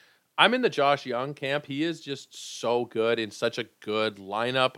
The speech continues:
I just, I, I love him. And Brett Beatty, it's, you could make the same arguments that, you know, good guy, good lineup. He doesn't have the same kind of consistent playing time. We've seen him,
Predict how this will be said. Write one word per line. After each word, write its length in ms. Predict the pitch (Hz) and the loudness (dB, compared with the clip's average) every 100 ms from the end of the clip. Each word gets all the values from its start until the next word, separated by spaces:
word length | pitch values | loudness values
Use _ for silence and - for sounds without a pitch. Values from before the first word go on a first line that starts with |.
| - | -2
I 200 | 107 113 | 0 0
just, 340 | 113 113 - - | -4 -10 -12 -18
I, 460 | - - 113 113 | -18 -4 2 4
I 120 | 117 127 | 6 4
love 340 | 120 120 107 | 6 4 2
him. 120 | 95 | -4
And 180 | 92 117 | -12 -6
Brett 240 | 143 170 | 2 2
Beatty, 300 | 180 175 196 | 4 0 0
it's, 180 | 170 143 | -4 -4
you 120 | 139 | -6
could 160 | 143 135 | -4 -2
make 140 | 151 | -2
the 60 | 147 | -4
same 320 | - 147 143 | -2 0 0
arguments 600 | 113 131 143 123 113 - | 2 2 2 -2 -6 -10
that, 160 | 104 101 | -8 -8
you 100 | 101 | -6
know, 100 | 98 | -8
good 280 | - 113 113 | 0 0 2
guy, 280 | 110 110 | 2 2
good 220 | 107 101 101 | 0 -6 -2
lineup. 440 | 123 156 156 151 - - - _ _ _ - | 2 4 4 0 -2 -20 -20 _ _ _ -10
He 80 | 151 | -6
doesn't 180 | 208 | -4
have 140 | 220 214 | -2 0
the 80 | 208 | -2
same 360 | - 151 160 | 0 2 2
kind 180 | 160 156 | 2 2
of 60 | 147 | 2
consistent 580 | 127 - 147 139 139 | -2 -4 -4 -2 -4
playing 320 | - 117 127 131 | -4 -4 -4 -4
time. 340 | 135 131 131 | -2 -2 -2
We've 140 | 117 | -6
seen 280 | 107 131 127 | -10 -8 -8
him, 420 | 120 120 113 107 | -6 -6 -6 -12